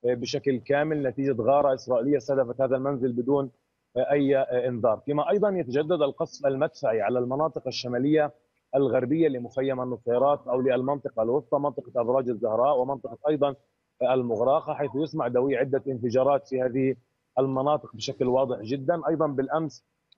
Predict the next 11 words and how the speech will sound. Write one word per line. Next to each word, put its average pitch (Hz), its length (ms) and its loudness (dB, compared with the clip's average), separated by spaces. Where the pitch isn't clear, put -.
آه، 131 200 2
في، 135 400 -2
آه، 123 260 2
رفح 147 300 -4
كان 135 120 -2
هناك 131 360 -2
غارات 127 480 2
إسرائيلية 131 600 0
استهدفت 135 600 -2
أراضٍ 139 380 2
زراعية 131 760 0